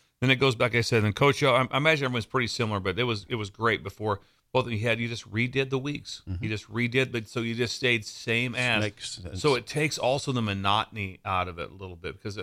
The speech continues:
Speaker 1: people say, "Oh, monotony," at that, we're gonna go, there's a lot to it. How many times do you see games where you just go,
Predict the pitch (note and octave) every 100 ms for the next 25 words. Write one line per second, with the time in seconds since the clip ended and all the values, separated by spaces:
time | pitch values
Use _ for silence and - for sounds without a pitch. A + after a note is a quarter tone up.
0 | G#2 C#3+ A#2+ B2 C3 A#2+ A#2 A#2+ A2+ G#2
1 | A2 G#2+ A2+ A#2 A#2 A2+ A2+ - _ _
2 | G#2+ A2+ B2 B2 B2 D3+ B2+ - _ _
3 | - C#3+ E3 C#3 C#3+ C#3+ A2+ G2+ - C3
4 | B2+ A#2 A#2+ A2+ G2 F#2+ F#2+ - G2+ F2+